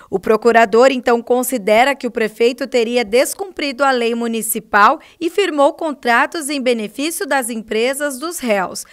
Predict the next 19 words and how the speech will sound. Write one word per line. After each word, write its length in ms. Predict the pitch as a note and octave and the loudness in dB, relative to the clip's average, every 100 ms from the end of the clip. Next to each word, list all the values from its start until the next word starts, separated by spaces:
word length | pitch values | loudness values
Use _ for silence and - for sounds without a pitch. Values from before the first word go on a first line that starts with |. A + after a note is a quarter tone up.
| - | -2
permitindo 680 | A#3+ A3+ A3+ - D4+ E4 D#4+ | 0 0 -4 -4 -4 -4 -4
tais 360 | D4+ D4+ F4+ | 4 4 4
pagamentos 800 | - D#4+ E4 D#4 B3+ B3 C#4 B3+ - | 0 0 0 0 -2 -2 -8 -10 -8
em 120 | D#4 | -4
valores 540 | E4+ D4 A#3 B3 B3+ | -2 0 0 -2 -6
milionários. 880 | B3+ B3 C#4+ C#4 F#3 F3+ F#3+ - - _ _ | -6 -6 -6 -6 -8 -10 -14 -16 -16 _ _
E 40 | A#3+ | -2
na 140 | C4 | 0
tarde 460 | C4 C4 C4+ B3 C4+ | 6 6 6 4 2
desta 440 | B3+ C4 C4 C4+ | 6 4 4 -4
quinta-feira, 720 | C4 C4+ C4+ F4+ - C4 D#4+ A4+ - - | -2 -6 0 0 4 4 4 0 -8 -2
a 60 | A3 | -2
assessoria 560 | A3 A3 - A3+ C4+ | 0 -4 0 0 0
de 100 | B3 | -2
comunicação 840 | C4 C4+ C4 C4 C#4 - - B3+ C#4 | 0 0 0 2 0 0 -2 -2 0
da 120 | C#4 | -2
Prefeitura 520 | C4+ C4+ C4 C4+ C4 | -2 -2 -2 -2 -2
de 200 | A#3 D4+ | -4 -6
Salto 580 | - - A3 C#4 G4 | -4 4 4 4 -6